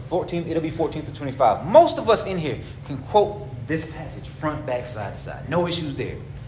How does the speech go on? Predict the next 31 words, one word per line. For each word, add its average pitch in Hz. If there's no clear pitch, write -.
But 180
have 202
we 294
ever 269
actually 214
sat 202
down 175
and 135
understood 175
and 117
thought 165
about 160
what 151
this 160
really 151
means? 156
What's 247
in 233
it 196
for 143
us? 190
What 214
is 208
this, 208
what 226
is -
this 190
really 185
saying 165
to -
us? -